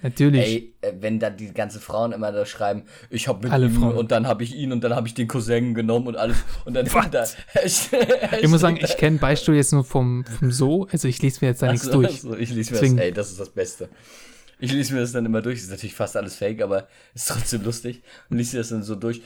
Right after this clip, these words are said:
Speaker 2: „Ich hab, ich bin zwölf Jahre und ich hab, äh, jetzt, ähm, meinen hundertsten Typ im Bett gehabt“
Speaker 1: Ja, ja.
Speaker 2: oder so. Hashtag ich gönn mir oder so.
Speaker 1: <laughs>
Speaker 2: <laughs> Übelst viele Frauen, die dann immer so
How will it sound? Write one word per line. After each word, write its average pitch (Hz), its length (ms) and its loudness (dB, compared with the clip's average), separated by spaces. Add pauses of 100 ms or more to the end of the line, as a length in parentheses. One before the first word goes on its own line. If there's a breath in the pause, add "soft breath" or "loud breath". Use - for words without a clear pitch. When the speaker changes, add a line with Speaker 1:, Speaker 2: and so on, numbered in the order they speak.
(160 loud breath)
Speaker 2:
„Ich 107 220 -4
hab, 113 220 -6
ich - 160 -12
bin 110 140 -4
zwölf 120 340 -2
Jahre 120 280 2
und 107 160 -4
ich - 80 -8
hab, - 280 -4
äh, 104 360 0 (260 loud breath)
jetzt, - 300 -6
ähm, 113 200 -2 (140)
meinen 123 240 0
hundertsten 156 480 -2
Typ 160 220 -6
im 151 140 0
Bett 143 200 0
gehabt“ 139 300 0
Speaker 1:
Ja, 117 80 -2
ja. 117 60 0
Speaker 2:
oder 123 100 -2
so. 135 200 -4 (280 loud breath)
Hashtag 120 360 -2
ich 127 140 -8
gönn 131 240 0
mir 127 160 0
oder 139 180 0
so. 214 360 0
Speaker 1:
<laughs> - 40 2
Speaker 2:
<laughs> - 1200 -2 (1500 loud breath)
Übelst 147 280 -8
viele 143 180 -8
Frauen, 139 340 0
die 131 80 -10
dann 120 120 -2
immer 123 140 -4
so 110 100 -8